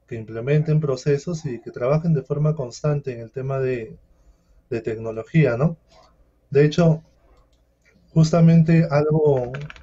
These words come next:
algo a tener en cuenta es de que primero el, el que es dueño de un negocio, ¿no? Al emprendedor que me está escuchando,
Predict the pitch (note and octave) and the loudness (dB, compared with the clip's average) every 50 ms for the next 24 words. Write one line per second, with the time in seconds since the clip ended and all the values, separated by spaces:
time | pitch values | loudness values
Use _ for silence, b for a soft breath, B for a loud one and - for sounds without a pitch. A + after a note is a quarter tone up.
0 | - - - - - - - _ - - _ - - _ _ _ _ - - - | -20 -20 -20 -20 -20 -20 -20 _ -20 -20 _ -20 -20 _ _ _ _ -20 -20 -6
1 | - D3 C#3 C#3+ D3+ D#3 D3+ C#3+ D3 C3+ C3+ C#3+ D3 D3 D3+ D#3+ D3+ C#3+ C#3 B2+ | -2 0 2 2 4 4 4 2 2 0 0 0 0 0 0 2 0 0 0 0
2 | D#3 F3+ G3 F#3 - _ - D3 C#3+ D3 D#3 D#3 D#3 C#3+ C3 A#2+ A2+ C#3 - _ | -2 -2 -4 -6 -10 _ -2 0 2 2 2 0 0 -4 -6 -6 -8 -10 -16 _
3 | _ _ _ _ _ _ _ _ _ _ _ _ _ - C3+ C#3+ D#3 F#3 F#3+ F3+ | _ _ _ _ _ _ _ _ _ _ _ _ _ -4 0 2 4 4 4 4
4 | F3 E3+ D#3+ D3 C3+ B2 A#2 A#2 A2+ A#2 A#2+ C#3+ E3 - - B2 A#2+ - D3+ D3 | 4 4 4 4 2 2 -2 -4 -8 -10 -12 -16 -16 -14 -12 -14 -6 -2 -2 0
5 | C#3+ D#3+ D#3+ D#3+ D#3+ D3+ D3 D3 C#3+ C#3+ C#3+ C3+ C3 B2+ C3 B2+ B2 - - C3+ | 2 4 4 6 6 6 4 4 2 0 0 -2 -2 -2 -2 -2 -4 -4 -6 -6
6 | B2+ B2 C3 D#3+ F#3+ E3+ D#3 - D3+ B2 B2 B2 A#2+ A2+ A2+ A#2 A#2 A#2 B2 B2 | -4 -2 -2 -2 -2 -4 -8 -10 -10 -8 -8 -8 -8 -8 -10 -10 -6 -4 -4 -2
7 | C#3 C#3+ C#3+ C#3 A#2+ A2+ - - C3+ - - C#3 - - C3 B2+ B2 B2 B2 C3+ | -2 -4 -4 -8 -10 -10 -12 -14 -18 -14 -14 -14 -8 -6 -4 -4 -4 -4 -4 -4
8 | D3+ D#3 | -6 -6